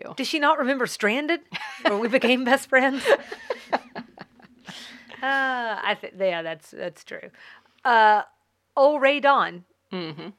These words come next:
Speaker 1: really upped the ante on the toupee in this one.
Speaker 2: Oh, God. <laughs>
Speaker 1: It looked like they plopped a small bathroom rug up there this time.
Speaker 2: It was intense.
Speaker 1: <laughs>
Speaker 2: It was a lot.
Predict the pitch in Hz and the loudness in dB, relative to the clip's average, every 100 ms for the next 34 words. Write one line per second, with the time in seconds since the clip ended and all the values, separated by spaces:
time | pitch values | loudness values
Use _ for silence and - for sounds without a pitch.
0 | _ 226 254 247 208 226 190 170 214 220 | _ -2 0 0 -2 -2 -4 -4 -6 -6
1 | 247 233 208 190 - 240 247 254 262 269 | -6 -6 -6 -8 -12 -12 -10 -10 -14 -18
2 | - 269 277 277 - - - - - - | -18 -18 -18 _ -4 -4 -2 -4 -4 -2
3 | - - - - - - - - 262 262 | 0 0 -4 -14 -20 -20 -20 -2 2 2
4 | 302 370 330 320 233 208 175 _ - 269 | -2 -4 -4 -4 -4 -6 -8 _ -12 2
5 | 269 269 - 180 - 220 220 214 185 196 | 4 4 0 -8 -8 -6 -2 -2 -4 -4
6 | 208 220 214 208 180 175 190 208 233 233 | -4 -6 -10 -10 -8 -4 -4 -4 -8 -10
7 | 247 240 240 - 262 - - 294 - 233 | -12 -12 -16 -14 -14 -10 -8 -8 -6 -4
8 | 196 196 - - 214 285 - 855 932 - | 0 0 0 -4 -6 -8 -10 -14 -12 -12
9 | - 226 - - - - 185 208 180 147 | -10 -12 -14 -20 -10 -6 -4 -2 0 4
10 | 143 160 | 4 4